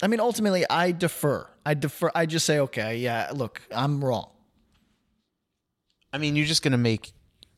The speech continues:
Speaker 2: like, I've never given a shit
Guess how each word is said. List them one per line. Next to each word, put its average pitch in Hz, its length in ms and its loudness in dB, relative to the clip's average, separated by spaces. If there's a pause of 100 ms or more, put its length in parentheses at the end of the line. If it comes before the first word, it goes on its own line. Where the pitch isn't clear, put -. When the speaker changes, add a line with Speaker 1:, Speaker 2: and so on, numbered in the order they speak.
(460)
Speaker 2:
like, 143 240 -2 (260)
I've 170 320 2
never 127 420 2
given 98 400 0
a 87 100 0
shit - 680 0